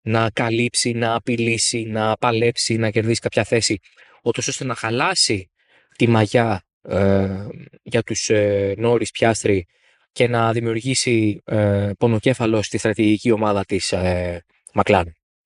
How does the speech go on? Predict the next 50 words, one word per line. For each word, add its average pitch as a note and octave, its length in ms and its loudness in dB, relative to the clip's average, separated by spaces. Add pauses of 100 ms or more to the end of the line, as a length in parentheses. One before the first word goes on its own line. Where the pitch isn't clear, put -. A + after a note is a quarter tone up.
(1080)
Ούτως G3 260 4
ή G#3 80 0
πίν, E3 360 0
θα - 180 -4
μπορούσε E3+ 300 0
η A3+ 80 4
McLaren, C#3 480 0 (360)
όπως D#3+ 280 -2
έχουν F3+ 160 0
κάνει F#3 220 0
πολλές F#3+ 320 0
άλλες E3+ 200 0
ομάδες C#3 280 0
στο - 80 -2
παρελθόν A#2 460 0
απέναντι G#2+ 380 0
στον, G2 280 -2
ε, F#2 140 0
Verstappen G#2 420 -2 (200)
και - 100 -2
τη G#2 140 0
Red F#2 160 2
Bull, D#3 120 4 (720)
να B2+ 140 -2
παίξουν A#3+ 240 -2
το A3+ 60 -2
παιχνίδι F3 240 0
των D#3 140 0
αριθμών, A2+ 460 -2
να C#3 140 -2
έχουν E3 320 -2
έναν A3 260 0
οδηγό F3 340 2
που D3 140 -6
να C3+ 100 0
τον, B2 220 0
ε, A2+ 100 2
αναγκάσει B2 460 0
να C3 60 -2
μπει C3 100 0
νωρίτερα C3 340 2
στα A2 120 -6
pits, A#2 140 -2
για A2+ 120 0
παράδειγμα, G2+ 500 2 (460)
και - 120 -4
τον F#3+ 160 0
άλλον A3+ 220 2
οδηγό E3 400 2
να G#3+ 440 -4